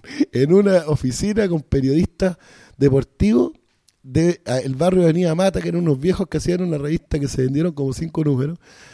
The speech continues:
y trabajaban con, con máquinas de escribir, viejo, weón, y en ese tiempo ya existía el computador. Y eran puros viejitos. Y,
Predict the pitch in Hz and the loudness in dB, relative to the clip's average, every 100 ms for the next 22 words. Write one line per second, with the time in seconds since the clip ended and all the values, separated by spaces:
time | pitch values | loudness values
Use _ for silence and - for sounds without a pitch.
0 | - 139 135 147 147 - 190 214 - 170 | -12 -4 0 2 0 2 2 2 2 2
1 | 156 143 139 - 143 175 214 214 170 143 | 2 0 -2 -2 0 0 0 0 0 -2
2 | - 120 160 302 120 113 104 113 113 131 | -6 -6 -2 0 -2 -8 -10 -10 -8 -4
3 | 143 - 165 190 180 175 170 202 190 - | -4 -2 0 -2 -2 -2 0 0 -2 -6
4 | - 190 165 156 143 131 135 180 117 - | -4 -4 -4 -6 -2 -2 -2 -4 -6 -12
5 | _ _ _ _ _ _ _ _ - 170 | _ _ _ _ _ _ _ _ 2 6
6 | 185 - - 254 226 202 - 131 113 107 | 6 6 4 4 4 0 0 -2 -2 -6
7 | - _ _ _ _ _ _ 147 147 151 | -8 _ _ _ _ _ _ 0 2 2
8 | 151 | 0